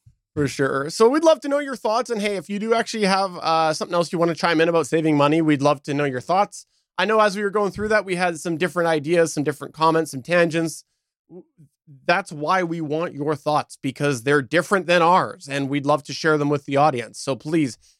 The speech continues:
get in touch with us through any of the ways, podcast at better podcasting dot com. You can go ahead and go to better podcasting dot com forward slash discord. You can find all of our contact information at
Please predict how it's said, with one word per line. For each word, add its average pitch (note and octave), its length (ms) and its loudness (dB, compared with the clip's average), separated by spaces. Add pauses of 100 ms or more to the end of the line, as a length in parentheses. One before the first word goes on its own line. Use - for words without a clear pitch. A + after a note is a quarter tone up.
(160)
get E3 100 2
in F3 140 2
touch E3 200 -2
with D3+ 120 -6
us D3 120 -2
through D#3+ 180 0
any F3+ 100 2
of D#3+ 100 -4
the D#3 80 -4
ways, D#3 300 0
podcast D3+ 580 -2
at C#3 80 -12
better C#3+ 160 -4
podcasting C#3+ 560 -2
dot C3 140 -2
com. E3+ 320 0 (400)
You C3+ 120 0
can C3 120 -4
go C#3 140 4
ahead C3+ 220 0
and C3 120 -6
go C#3 140 -2
to C3 300 -6
better C3+ 220 -2
podcasting C#3 500 -2
dot C#3 160 0
com C#3+ 240 -2
forward D3 360 2
slash C3+ 320 0
discord. A3+ 460 2 (380)
You D3 60 -18
can C#3 100 -8
find D3+ 180 0
all G#3 260 4
of A3+ 80 0
our D#3+ 120 -2
contact D3 500 -2
information A#2+ 640 -6 (420)
at C#3 320 -4